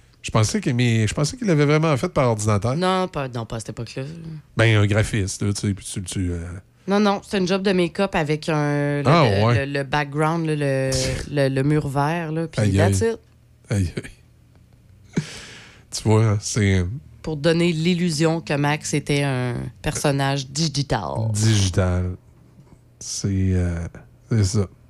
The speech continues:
Speaker 2: Et voilà. Alors, euh, là, ben là, cette fois-ci, c'est ça. C'est qu'on a une influenceuse, euh, maintenant qui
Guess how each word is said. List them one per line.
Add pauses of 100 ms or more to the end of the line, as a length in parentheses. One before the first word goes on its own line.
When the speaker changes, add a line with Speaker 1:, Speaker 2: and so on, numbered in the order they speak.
(140)
Speaker 2:
Et
voilà.
Alors,
euh,
là,
ben
là,
cette
fois-ci,
c'est
ça.
C'est
qu'on
a
une
influenceuse,
euh,
maintenant
qui